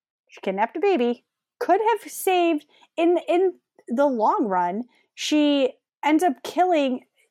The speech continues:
essentially how many people over those eighteen years by not sharing this amazing ability for Rapunzel to help other people. And she wanted to keep it all to herself. And we go back to,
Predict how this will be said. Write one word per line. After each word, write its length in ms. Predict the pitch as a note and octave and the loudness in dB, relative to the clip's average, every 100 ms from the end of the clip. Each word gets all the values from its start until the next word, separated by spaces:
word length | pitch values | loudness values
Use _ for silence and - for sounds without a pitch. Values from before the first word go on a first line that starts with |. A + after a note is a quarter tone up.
| _ - | _ -8
essentially 800 | B3+ - D4 A4 - B3 A3+ G#3+ - | -6 -2 0 -2 0 2 2 2 -4
how 240 | - D4+ | -2 2
many 220 | D4 C#4 | 2 2
people 500 | - - F4 C4 A#3 | 0 0 2 2 2
over 160 | A3+ A3 | 2 0
those 260 | G#3 G3+ - | 0 0 -2
eighteen 500 | A#3+ B3 - B3+ G#3 | -4 -4 -4 -2 0
years 560 | G#3 D#4+ A3+ G3+ G3+ - _ _ | 0 0 0 0 -4 -12 _ _
by 160 | - B3+ | 0 0
not 260 | B3+ C4 - | 0 -4 -8
sharing 720 | - C#4+ C#4+ B3+ G#3 G3+ G3+ - | -4 0 0 0 -2 -4 -6 -6
this 640 | G#3 G#3+ G#3 - - - _ _ - | -2 0 0 -4 -12 -14 _ _ -4
amazing 800 | G#3+ G#3 A3 A#3+ A3+ A#3+ A3+ G3+ | -4 0 0 0 2 0 0 -4
ability 800 | G3+ F3+ A#3 A#3 F#3+ F3+ F#3 - _ _ _ | -4 0 2 2 0 -2 -4 -8 _ _ _
for 560 | - B3 A3 G#3 G#3 A3 | -2 2 4 4 0 -2
Rapunzel 540 | A3 A3 B3 A#3 A#3+ | -4 -2 -4 0 0
to 120 | A3+ | -2
help 360 | A#3 A#3 A3+ A3 _ - | -4 0 0 -2 _ -2
other 200 | G#3 F#3+ | -2 -2
people. 520 | - C4+ - - - | -4 -8 -8 -16 -12
And 140 | A3 G3 | -8 -4
she 120 | B3 | -2
wanted 300 | G#3+ A3+ A#3 | 0 0 0
to 80 | B3 | -2
keep 240 | - B3+ | -4 -2
it 60 | B3 | 0
all 160 | A3 | 0
to 120 | G#3 | 0
herself. 380 | G3 F3+ D#4 C4 | -8 -4 -2 -2
And 100 | - | 0
we 140 | B3 A#3 | 0 2
go 160 | A#3+ | 2
back 300 | A#3 A#3+ B3 | 4 2 0
to, 380 | - C4+ A#3+ A3+ | -2 2 2 0